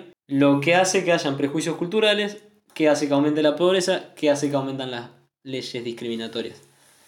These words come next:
Entonces, la persona que nace pobre tiene menos chances que alguien que no es pobre para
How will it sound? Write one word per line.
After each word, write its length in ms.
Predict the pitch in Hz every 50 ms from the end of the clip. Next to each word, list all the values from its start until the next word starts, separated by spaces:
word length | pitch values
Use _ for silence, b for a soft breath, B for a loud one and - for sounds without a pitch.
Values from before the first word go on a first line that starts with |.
| b b b b
Entonces, 560 | 131 131 135 147 143 139 131 117 113 - -
la 160 | 127 123 120
persona 420 | 117 127 123 123 - 143 143 143 139
que 120 | 139 139
nace 260 | 135 135 131 - 156
pobre 540 | - - 196 180 175 170 170 190 208 - - - _ _
tiene 240 | - 160 175 170 156
menos 400 | 151 156 185 208 196 147 139 -
chances 340 | - 165 180 175 175 151 139
que 100 | - 151
alguien 240 | 147 143 143 143 139
que 120 | - 127
no 80 | 131 139
es 80 | 139
pobre 560 | 139 139 151 147 151 151 156 165 180 175 - - _ _ _ _ _
para 840 | - 127 120 117 117 113 110 110 110 110 110 110 107 107 104 104 101